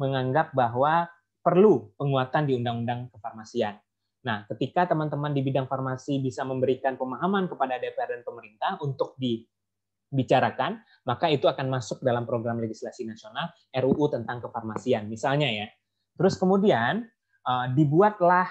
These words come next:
rancangan undang-undang dan naskah akademiknya. Jadi tidak ujuk, tidak ujuk-ujuk langsung dibahas, tidak. Contoh misalnya, eh, teman-teman yang bergulat di bidang farmasi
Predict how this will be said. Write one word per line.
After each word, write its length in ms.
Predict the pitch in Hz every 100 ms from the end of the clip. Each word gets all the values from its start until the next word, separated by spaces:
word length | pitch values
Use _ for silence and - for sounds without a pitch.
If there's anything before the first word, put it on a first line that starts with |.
| -
rancangan 640 | - 156 147 165 160 165 156
undang-undang 720 | 135 135 139 135 143 147 131
dan 320 | 143 151 147
naskah 400 | 139 - - 123 -
akademiknya. 560 | 123 107 113 110 113 95 _ _ _ _ -
Jadi 400 | 131 135 196 -
tidak 240 | 160 147 147
ujuk, 320 | 135 151 - _
tidak 240 | 143 147 139
ujuk-ujuk 800 | 139 139 123 127 220 - _ -
langsung 320 | 139 - 143
dibahas, 400 | 139 139 127 -
tidak. 320 | 139 117 101 - _ _ _ _
Contoh 240 | 123 120 185
misalnya, 720 | 170 135 113 131 196 220 208
eh, 140 | 123 127
teman-teman 360 | 127 131 135
yang 160 | 135 127
bergulat 600 | 120 120 120 120 123 123
di 120 | 120
bidang 320 | 113 117 120 -
farmasi 640 | 117 110 - 156 220